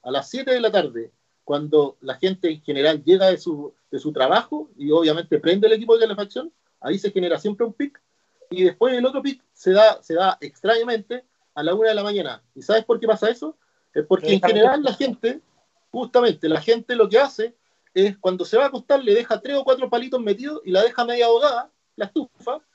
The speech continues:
Speaker 1: para que al día siguiente haya brasa. Eso es lo más poco eficiente que hay, porque efectivamente lo que termina pasando ahí es que el calor del hogar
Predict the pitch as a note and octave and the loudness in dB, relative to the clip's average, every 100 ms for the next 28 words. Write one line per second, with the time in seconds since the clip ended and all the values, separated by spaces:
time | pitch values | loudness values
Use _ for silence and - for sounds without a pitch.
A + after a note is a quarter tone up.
0 | _ _ - F3+ G3 F#3+ - D3+ B3+ C4 | _ _ -4 -2 0 -2 -6 -10 -4 -6
1 | B3 C#4 - A3 - G#3 G#3 C#3 - G2+ | -4 -10 -6 -6 0 0 0 -4 -8 -20
2 | _ _ _ _ F#3 G3+ A3+ - F3+ F3 | _ _ _ _ -8 0 -2 0 -4 -2
3 | D#3+ B3 - - A#3 A3+ A3 G3 G#3+ G#3 | -4 -8 -10 -10 -4 -4 -4 -6 -6 -6
4 | G3 G3+ C3 - _ _ _ _ _ _ | -2 0 0 -6 _ _ _ _ _ _
5 | _ D3+ D3+ - C#3+ - C#3+ D3 - A#3 | _ 2 2 0 -2 -4 -10 -10 0 4
6 | A3+ A3 D3+ C#3 C#3 C3 C#3+ G#3+ A#3+ A3 | 4 4 2 -2 -2 -4 0 0 2 0
7 | A#3 A#3 B3 F3+ - _ _ _ _ E3 | -2 0 2 0 -6 _ _ _ _ -6
8 | E3 G3 F#3+ - _ C#3 C3+ - C#3 A3 | -4 4 4 4 _ -6 -6 -2 2 4
9 | C4 A#3 A3 G3+ G#3+ | 4 2 2 4 2